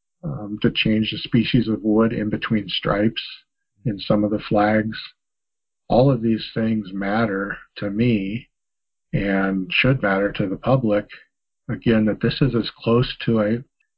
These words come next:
a hand-sewn flag as you could get, but creating it through the medium of wood. You'd have to see the pictures to understand, and you can go out and search other organizations that are out there. Um, but to actually have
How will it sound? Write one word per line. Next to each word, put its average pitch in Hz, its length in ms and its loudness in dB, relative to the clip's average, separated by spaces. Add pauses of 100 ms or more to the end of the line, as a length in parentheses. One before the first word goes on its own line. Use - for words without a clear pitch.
(120)
a - 40 0
hand-sewn 113 1000 0
flag 110 320 2
as 104 120 0
you 110 140 2
could 107 220 -8
get, 113 340 2 (880)
but 110 180 0
creating 110 520 4
it 101 140 -4 (100)
through 107 420 2
the 104 60 0
medium 101 420 -2
of 87 120 -8
wood. 98 420 0 (340)
You'd - 240 0
have 110 200 2
to - 100 0
see 113 280 2
the 107 120 -2
pictures - 540 -4
to 107 160 -4
understand, 104 640 -2
and 117 120 2
you 117 100 2
can 123 280 0
go 110 160 4
out 127 180 2
and 131 80 -6
search 143 340 2
other 95 380 -2 (520)
organizations 98 800 0
that 101 100 0
are 110 320 4
out 147 240 2
there. 107 340 -4 (260)
Um, 98 440 -12
but 110 160 -2 (100)
to 120 180 0
actually 110 520 2
have 104 520 0